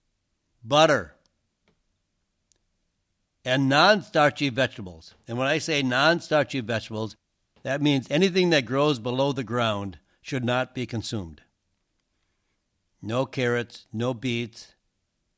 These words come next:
no potatoes. Anything that grows below the ground is a starchy vegetable, which has a higher content of sugar.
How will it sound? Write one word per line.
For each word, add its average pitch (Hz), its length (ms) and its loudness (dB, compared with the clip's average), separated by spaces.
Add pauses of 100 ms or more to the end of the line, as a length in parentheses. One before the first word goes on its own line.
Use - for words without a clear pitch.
(1000)
no 123 160 -4
potatoes. 117 720 -4 (460)
Anything 156 380 2
that 117 180 -2
grows 139 280 0
below 131 280 0
the 143 100 -2
ground 120 460 -2 (360)
is 120 200 -8
a 120 180 -2
starchy 139 680 -2
vegetable, 117 640 -4 (680)
which 131 160 -10
has 127 240 -2
a 104 80 -6
higher 139 300 0
content 131 560 -6
of 113 160 -10
sugar. 143 380 -8